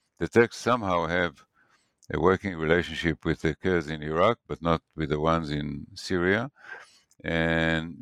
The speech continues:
their anne-, de facto annexation of a significant strip, uh, in, uh, Syria,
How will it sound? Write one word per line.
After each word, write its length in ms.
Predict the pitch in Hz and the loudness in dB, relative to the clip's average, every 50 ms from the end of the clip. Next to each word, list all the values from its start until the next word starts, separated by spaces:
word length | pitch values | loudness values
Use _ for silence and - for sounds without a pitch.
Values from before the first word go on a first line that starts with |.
| 87 82 - | -14 -8 -4
their 200 | 92 101 104 104 | -2 0 0 0
anne-, 460 | 98 92 85 73 - - - 87 73 | -2 -6 -8 -12 -14 -14 -14 -10 -8
de 100 | 78 - | -8 -4
facto 400 | - - 113 - - - 113 95 | 2 4 4 4 2 0 -2 -2
annexation 680 | 87 80 76 - - - 113 120 107 - - 69 - - _ _ _ _ _ _ _ _ _ _ _ _ - | 0 -2 -4 -2 0 2 2 2 2 0 -6 -10 -12 -16 _ _ _ _ _ _ _ _ _ _ _ _ -8
of 260 | 80 78 73 - 87 | -6 -6 -4 -2 0
a 160 | 82 80 76 | 0 0 0
significant 600 | - - 90 76 78 104 101 92 90 - 82 76 | 0 -2 -2 0 0 0 0 -2 -2 -4 -4 -4
strip, 420 | - - - - 101 95 85 - _ _ - - _ _ _ _ _ _ _ _ _ _ _ - - | -4 -4 0 2 4 4 4 2 _ _ -20 -20 _ _ _ _ _ _ _ _ _ _ _ -8 -4
uh, 60 | - | -2
in, 840 | 78 78 76 76 76 78 80 78 - - 85 82 80 80 80 78 78 | 0 0 2 0 0 0 -2 -2 -2 0 0 0 0 0 -2 -2 0
uh, 440 | 78 73 76 73 73 73 76 76 - | 0 0 2 2 0 0 0 -2 -4
Syria, 560 | - - - 127 131 120 98 80 76 78 80 | -4 -4 -2 0 0 2 0 0 -2 -4 -6